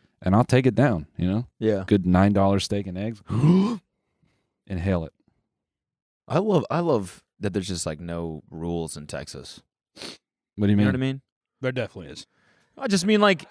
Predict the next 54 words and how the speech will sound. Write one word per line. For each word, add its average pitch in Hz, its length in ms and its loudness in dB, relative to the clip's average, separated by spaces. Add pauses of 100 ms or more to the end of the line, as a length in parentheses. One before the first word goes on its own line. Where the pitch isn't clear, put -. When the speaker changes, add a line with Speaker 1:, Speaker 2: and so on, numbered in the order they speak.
Speaker 2:
it's 170 200 0
like 202 180 4
everything's 240 400 2
so, 208 200 4
everything's, 190 340 2
like, 175 100 2
so 175 120 4
careful 143 580 2
in 143 100 -6
California. 135 680 -4 (120)
At 160 140 2
Speaker 1:
Mm. 170 40 -8
Speaker 2:
least 185 160 4
at 151 80 0
the 131 80 2
surf 127 340 2
Speaker 3:
Oh, - 40 6
Speaker 2:
ranch, 208 160 6
Speaker 3:
well, 135 80 2
Speaker 2:
it - 40 2
was 104 60 6
Speaker 3:
bro, 185 120 8
Speaker 2:
like 95 100 2
Speaker 3:
compared 214 260 4
to 151 40 -2
California, 160 460 2
everywhere 113 400 0
has 107 300 -6
no 110 260 -8
fucking 95 480 -8
rules. 90 420 -6
You 95 120 4
Speaker 1:
Yeah. 90 120 2
Speaker 3:
know, 110 60 -2
like, 107 320 -6
Speaker 2:
That's 160 140 0
what 175 80 4
I'm 127 100 2
saying. 107 380 2
Like, - 60 -4
Speaker 3:
Yeah, 127 160 2
Speaker 2:
te-, 113 80 2
Speaker 3:
yeah. 82 60 -4
Speaker 2:
like, 113 220 0
there 131 100 6
was 120 160 2
no, 135 300 6
there, 117 140 4
you, 113 80 -2
sa-, 117 180 2
you 120 100 -8
signed 110 280 0
one 127 240 2
waiver 101 420 0